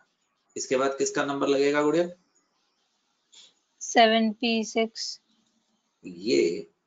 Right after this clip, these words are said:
Speaker 1: हमारी जो next noble gas है वो बनेगी। इसका नाम क्या होगा बहन? उन,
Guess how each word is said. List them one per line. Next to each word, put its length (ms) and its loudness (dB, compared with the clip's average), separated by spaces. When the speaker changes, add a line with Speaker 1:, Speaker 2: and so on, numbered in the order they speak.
Speaker 1:
हमारी 600 -6
जो 320 2
next 800 -2
noble 500 4
gas 420 -2
है 280 -10
वो 460 0
बनेगी। 400 -10
इसका 260 -4
नाम 240 0
क्या 160 0
होगा 240 2
बहन? 320 -2
उन, 320 2